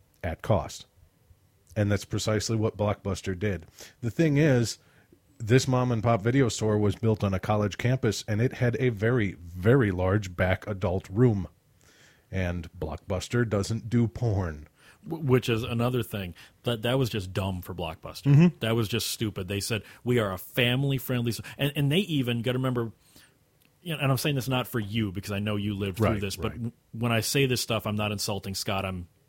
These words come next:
Speaker 1: I,
Speaker 2: Letting
Speaker 1: I
Speaker 2: the audience who's l-, so much younger than us know this. Not only would Blockbuster not stock porn, Blockbuster was the first video store to say, "We want Blockbuster edits of movies."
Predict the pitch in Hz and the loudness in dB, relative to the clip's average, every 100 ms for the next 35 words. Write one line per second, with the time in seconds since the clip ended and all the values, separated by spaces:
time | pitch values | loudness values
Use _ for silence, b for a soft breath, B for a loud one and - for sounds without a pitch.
0 | - 180 131 143 143 139 147 147 139 127 | 2 4 6 6 6 8 8 6 2 0
1 | 110 104 - 139 143 143 123 117 131 123 | -2 -4 -2 0 2 0 0 0 2 2
2 | 113 107 98 92 - - b b b b | 0 0 -2 -4 -6 -10 b b b b
3 | 117 120 117 107 98 - B B B _ | 0 4 4 2 -2 -6 B B B _
4 | 165 127 220 220 147 113 131 143 139 - | -2 2 2 4 2 2 -2 -2 -6 -4
5 | 120 117 - - 104 - - - 113 87 | -2 -2 -4 -4 -6 -6 -6 -2 -2 -4
6 | 87 b b b 127 165 - 165 - 127 | -12 b b b -2 -2 0 -4 -2 -2
7 | 110 117 - 139 - 127 151 120 - 120 | -2 -4 -4 -4 0 0 2 0 -2 -2
8 | 107 98 117 107 B B B 110 143 185 | -2 -2 -2 -2 B B B 2 4 6
9 | 127 107 104 113 123 - 127 113 120 - | 4 0 -2 0 0 0 -4 -4 -4 -4
10 | 127 135 143 - 113 95 104 92 82 - | 2 2 2 0 -4 -4 -4 -6 -10 -10
11 | - | -10